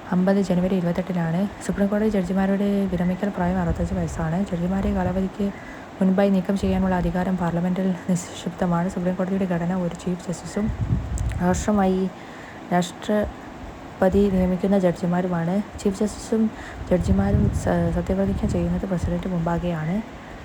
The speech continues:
പിന്നെ ചീഫ് ജസ്റ്റിസും ജഡ്ജിമാരും രാജി-, ഏഹ്, രാജിക്കത്ത് സമർപ്പിക്കുന്നത് പ്രസിഡന്റ് മുമ്പാകെയാണ്. പിന്നെ സുപ്രീം കോടതി പരിഗണിക്കുന്ന കേസുകൾ മൗലിക അവകാശങ്ങളുടെ ലംഘനവുമായി ബന്ധപ്പെട്ട കേസുകളാണ്. പിന്നെ കേന്ദ്ര ഗവൺമെന്റും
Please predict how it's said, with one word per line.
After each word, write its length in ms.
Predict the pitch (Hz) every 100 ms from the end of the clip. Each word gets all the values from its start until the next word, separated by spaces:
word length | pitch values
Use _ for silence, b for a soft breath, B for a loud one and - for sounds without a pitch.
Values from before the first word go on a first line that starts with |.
| - -
പിന്നെ 240 | 185 196
ചീഫ് 200 | 214 208
ജസ്റ്റിസും 560 | - 214 220 - 226 220
ജഡ്ജിമാരും 600 | 196 175 196 202 208 208
രാജി-, 320 | 180 170 - - -
ഏഹ്, 240 | 180 175 175
രാജിക്കത്ത് 500 | 185 190 196 214 220
സമർപ്പിക്കുന്നത് 640 | 185 175 175 190 196 196
പ്രസിഡന്റ് 380 | 175 - 180 190
മുമ്പാകെയാണ്. 640 | 180 170 170 180 160 160
പിന്നെ 180 | 185 185
സുപ്രീം 260 | 175 185 196
കോടതി 200 | 202 208
പരിഗണിക്കുന്ന 460 | 190 170 170 180
കേസുകൾ 420 | 180 160 165 175 185 B B -
മൗലിക 320 | 202 214 226
അവകാശങ്ങളുടെ 520 | 208 202 202 202 208
ലംഘനവുമായി 580 | 196 175 190 196 190 180
ബന്ധപ്പെട്ട 360 | 175 165 170 180 165
കേസുകളാണ്. 680 | - 160 170 170 165 160 202 B B B B -
പിന്നെ 600 | 180 180 175 175 170 170
കേന്ദ്ര 300 | 190 196 220
ഗവൺമെന്റും 640 | 220 202 202 196 208 202